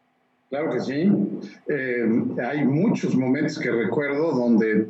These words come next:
a, a, hubo la necesidad de pulir las características que hoy ves. Y mira, déjame, déjame ponerlo en dos extremos. Tú tienes los introvertidos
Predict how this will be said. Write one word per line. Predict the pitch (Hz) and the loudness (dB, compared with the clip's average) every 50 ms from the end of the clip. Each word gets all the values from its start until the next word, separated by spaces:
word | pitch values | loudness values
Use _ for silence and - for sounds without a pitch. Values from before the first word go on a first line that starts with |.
| - - | -4 -6
a, | 113 | -6
a, | 110 - - 113 110 - - - - - | -4 -4 -4 -6 -6 -8 -8 -8 -2 0
hubo | 127 131 147 156 | 2 4 4 2
la | 143 127 120 | 2 2 0
necesidad | 120 104 95 - - - - 123 127 139 | 0 0 -2 -4 -8 -4 -2 -2 -2 0
de | 143 131 - | -2 -4 0
pulir | - 127 123 127 123 117 135 160 180 196 156 - - - - - - | 2 2 4 4 4 2 2 4 6 6 6 4 2 0 -4 -4 -4
las | 123 123 117 - | -6 -6 -4 -6
características | - 113 110 104 107 - 117 110 113 113 110 - - 110 92 85 95 95 - | -4 -4 -2 -4 -2 -2 0 0 0 0 -2 -4 -4 -4 -2 -2 -4 -6 -6
que | - 98 95 | -4 -2 0
hoy | 98 104 104 98 95 | 2 2 4 2 2
ves. | 92 87 - - - - - | 2 0 -2 -4 -10 -6 -2
Y | 147 123 | 2 4
mira, | 127 131 120 113 - - | 4 4 4 2 2 2
déjame, | 127 - 160 170 165 175 180 175 165 147 - - - - - - - - _ _ _ | 2 2 2 0 2 2 2 2 2 2 0 -2 -2 -4 -10 -16 -20 -20 _ _ _
déjame | - 147 151 175 208 180 | -4 -2 0 2 2 2
ponerlo | - 151 147 151 151 156 160 | 2 2 2 2 2 2 2
en | 151 143 143 | 4 4 2
dos | 139 - - - | 2 0 -2 -4
extremos. | 143 - - 131 123 113 101 92 - - | -4 -4 -4 -2 0 2 2 2 2 2
Tú | - 185 190 190 | 4 4 4 6
tienes | 208 220 208 202 185 - | 4 4 4 4 4 4
los | 147 131 - - - | 2 2 2 0 2
introvertidos | 143 143 - 143 135 135 135 131 131 131 131 180 180 180 190 226 - 170 - - - - - _ | 2 2 2 2 0 0 -2 -2 -2 -2 0 0 2 2 2 2 2 0 -2 -4 -10 -20 -20 _